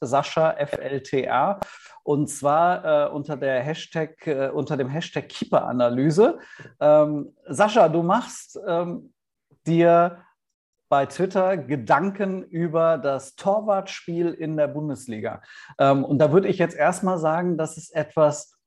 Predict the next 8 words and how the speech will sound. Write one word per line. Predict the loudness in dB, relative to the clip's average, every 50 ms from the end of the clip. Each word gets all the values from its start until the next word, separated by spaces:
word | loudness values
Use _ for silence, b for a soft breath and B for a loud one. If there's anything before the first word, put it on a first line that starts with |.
| _ _ _ _
Ungewöhnliches, | 4 6 8 8 6 4 2 0 -4 -4 -4 -6 -8 -10 -10 -10 -10 -10 -12 -10 _
denn | 2 4 4 6 6
das | 4 4 2
findet | 2 2 4 4 4 4 4
man | 4 2 2
eigentlich | 4 2 2 4 4 2 0 -2 -2 -2 -2 -4 -8 -4 0
eher | 0 2 2 2 0
selten, | 0 2 0 0 0 -2 -6 -10 -10 -10 -12